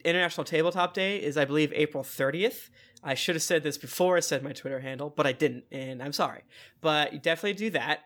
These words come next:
and then, um, go ahead and sign up for GeeklyCon as well.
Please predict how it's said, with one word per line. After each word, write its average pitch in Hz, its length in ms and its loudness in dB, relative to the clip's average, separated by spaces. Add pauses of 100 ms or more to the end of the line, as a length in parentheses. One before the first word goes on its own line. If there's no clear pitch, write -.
(160)
and 139 460 0
then, 143 540 0
um, 143 580 -2
go 156 220 2
ahead 180 680 0
and 165 460 -4
sign 170 300 -2
up 170 40 -4
for 208 80 -6
GeeklyCon 196 720 -4 (360)
as 190 300 -2
well. - 300 -2